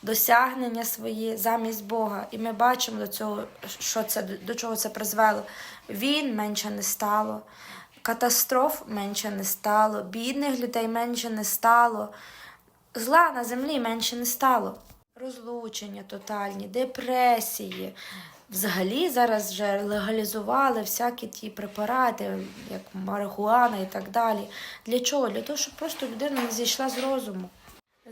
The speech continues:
Знання ці, вони зробили з нас гордих і пихатих. Вони нам не дають життя.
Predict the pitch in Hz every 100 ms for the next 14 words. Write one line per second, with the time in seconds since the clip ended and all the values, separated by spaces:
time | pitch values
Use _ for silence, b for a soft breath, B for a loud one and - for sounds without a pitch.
0 | 220 226 220 214 240 277 285 285 - 214
1 | 196 214 262 269 240 240 269 247 233 240
2 | 233 190 220 247 247 196 190 - - 208
3 | 208 - 220 208 190 - - B B B
4 | 220 269 302 294 285 285 269 269 294 -
5 | - 247 247 254 247 202